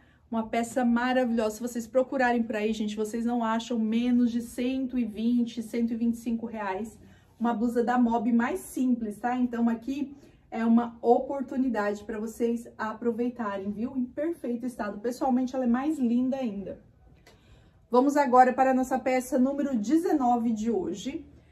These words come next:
Gente, a peça número dezenove de hoje é uma calça maravilhosa, mega coringa também.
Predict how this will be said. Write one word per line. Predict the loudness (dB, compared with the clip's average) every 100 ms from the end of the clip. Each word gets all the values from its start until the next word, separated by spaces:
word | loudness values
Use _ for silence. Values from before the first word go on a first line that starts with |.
| _ _
Gente, | -2 0 0 -4
a | -6
peça | -4 -4 -2
número | -2 -2 -4
dezenove | -2 -2 -2 -4 -6
de | -8 -4
hoje | 2 2 2 -4 -12 -16 _ -20 -20 -6
é | 0
uma | 2 2
calça | -4 -4 -4 -6 -6 -6 -6 -20 -20 _ _ _ _ _ _ _ _ -14
maravilhosa, | -2 0 2 0 -2 -2 -2 -2 -4 -8 -8 -2
mega | 4 4 4 -2
coringa | -2 0 0 0 -2
também. | -2 -4 -4 -4